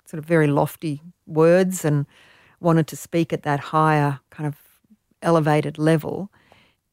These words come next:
But as soon as I started it, my voice cracked and I started to tear up and I started to have to, you know, that terrible lump in your throat when you've got to finish what you're saying and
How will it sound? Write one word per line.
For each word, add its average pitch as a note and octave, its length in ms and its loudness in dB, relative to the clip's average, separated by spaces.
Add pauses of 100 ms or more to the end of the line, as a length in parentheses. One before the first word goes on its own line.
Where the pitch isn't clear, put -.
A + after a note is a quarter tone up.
(160)
But - 200 2 (140)
as F#3 320 -2
soon A3 140 4
as G3+ 120 6
I E3 100 4
started F#3 520 0
it, - 140 -16 (180)
my D#3+ 200 2
voice F3 280 0
cracked - 340 -4
and D#3+ 80 0
I D3 160 2
started D3+ 420 0
to D3 420 -6
tear D3+ 280 0
up - 380 -2
and D3+ 260 0
I D3 80 0
started D3 340 -6
to - 60 -12
have C3+ 120 -6
to, - 120 -14 (140)
you - 80 -14
know, D3+ 120 -2
that - 200 -6
terrible D3+ 540 0
lump C#3+ 280 -2
in D3+ 100 -8
your - 80 -12
throat D3 340 -4
when C3+ 140 -8
you've C#3+ 120 -8
got D#3 120 -2
to D3 80 0
finish D3+ 380 -2
what - 120 -8
you're C#3+ 60 -8
saying C#3+ 340 -2
and D3 160 -8